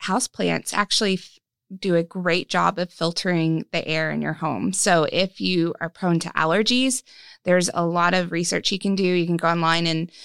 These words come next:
see which houseplants are the best for filtering out those toxins in your home.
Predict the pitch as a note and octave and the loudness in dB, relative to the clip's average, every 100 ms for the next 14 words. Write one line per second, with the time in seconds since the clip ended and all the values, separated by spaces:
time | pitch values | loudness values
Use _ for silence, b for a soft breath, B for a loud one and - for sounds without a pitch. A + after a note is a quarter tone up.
0 | B - - F3+ E3 E3+ - - D3 D#3 | B -4 0 2 2 2 2 2 2 0
1 | - D#3+ - F3 E3 - C#3+ E3 - D#3+ | -2 -4 -2 -4 -4 -2 0 0 -2 -4
2 | E3 E3 D#3+ E3+ D#3+ D3+ C#3+ - D#3 - | -4 -4 -2 -2 0 0 0 -2 -4 -2
3 | D3+ - - F#3+ A3 A3 A3 A#3 A#3+ | -4 -2 -2 0 2 2 2 4 4